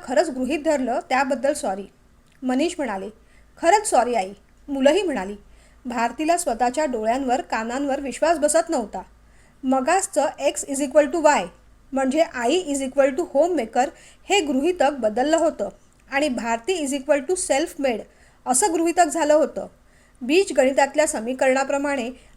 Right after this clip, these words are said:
आयुष्याचं गणितही step by step सुटत होतं. ती तिच्या नवीन वर्क कॉर्नरजवळ गेली.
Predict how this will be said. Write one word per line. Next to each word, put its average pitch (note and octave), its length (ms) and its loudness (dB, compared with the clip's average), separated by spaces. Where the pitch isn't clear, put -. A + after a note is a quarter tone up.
आयुष्याचं E4+ 600 2
गणितही C#4+ 440 0
step D4 380 2
by D#4 120 4
step C#4+ 300 0
सुटत C4+ 340 -4
होतं. G3+ 240 -8
ती F#4 100 2
तिच्या C#4 300 -2
नवीन C4 300 -2
वर्क B3 280 2
कॉर्नरजवळ C#4 640 0
गेली. C4 260 -2